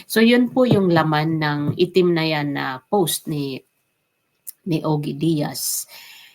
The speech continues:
about, ah, dito sa isang influencer na mini-makeupan, pero cellphone ng cellphone at, ah, ah, sinusuba-, sinusubuan pa di umano ng kanyang P A o personal assistance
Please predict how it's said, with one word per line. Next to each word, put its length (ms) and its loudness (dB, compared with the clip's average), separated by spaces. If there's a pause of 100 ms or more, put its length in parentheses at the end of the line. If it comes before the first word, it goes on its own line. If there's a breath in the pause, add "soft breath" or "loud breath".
(240 loud breath)
about, 840 0
ah, 480 -4
dito 320 2
sa 100 -6
isang 300 -6
influencer 720 -4
na 100 -4
mini-makeupan, 1200 -2 (480)
pero 320 0
cellphone 560 -2
ng 80 -6
cellphone 720 -6
at, 220 -12 (100)
ah, 240 -4 (460 loud breath)
ah, 100 -6
sinusuba-, 800 -2 (160)
sinusubuan 960 -4
pa 240 -2
di 80 -4
umano 480 -4
ng 400 -8
kanyang 480 -4
P 240 -10
A 160 -6 (640 loud breath)
o 80 -6
personal 560 -4
assistance 1040 -6